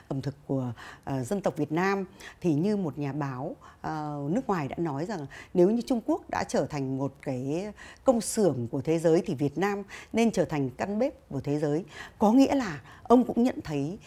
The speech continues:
ờ, và không chỉ ông, ờ, có rất nhiều người khác đã nhận thấy ẩm thực Việt Nam có những cái đặc trưng mà rất là hay, à, mà rất đáng được tôn vinh, rất đáng được lan tỏa. À, tôi chỉ nói riêng như ẩm thực Việt Nam, ẩm thực Hà Nội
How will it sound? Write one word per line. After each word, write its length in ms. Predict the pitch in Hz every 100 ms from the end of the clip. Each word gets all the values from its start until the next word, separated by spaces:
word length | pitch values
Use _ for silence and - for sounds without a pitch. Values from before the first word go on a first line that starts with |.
| - - -
ờ, 300 | 127 131 127 - -
và 80 |
không 180 | 196 311
chỉ 140 | - 214
ông, 260 | 233 262 254 - - -
ờ, 100 | 143
có 140 | 160
rất 200 | 226 -
nhiều 240 | 220 175
người 320 | 143 135 143 131
khác 300 | 240 269 -
đã 100 | -
nhận 180 | 240 -
thấy 200 | 156 143 165
ẩm 160 | 143
thực 180 | 127 123
Việt 200 | 135 -
Nam 240 | 170 190 180 - - -
có 240 | - 127 147
những 260 | 196 180
cái 140 | - 202
đặc 140 | 196 -
trưng 280 | 247 240 220 - - -
mà 320 | 170 151 135 127
rất 180 | - -
là 100 | 151
hay, 360 | 156 240 262 240 - - _
à, 140 | 147
mà 220 | 135 139 127
rất 320 | - - -
đáng 360 | 175 151 220 294
được 220 | 185 -
tôn 200 | 262 254
vinh, 240 | 226 254 240 - - 175
rất 240 | 190 -
đáng 240 | 170 151
được 120 | 226 180
lan 220 | 214 214
tỏa. 340 | 190 156 151 - - -
À, 180 | - 143
tôi 160 | 139 220
chỉ 140 | -
nói 220 | 139 147
riêng 300 | 175 262 247
như 80 | 233
ẩm 180 | - 151
thực 220 | 160 147
Việt 140 | 156 170
Nam, 220 | 220 220
ẩm 160 | 160 139
thực 160 | 139
Hà 80 | 143
Nội 320 | 143 156 -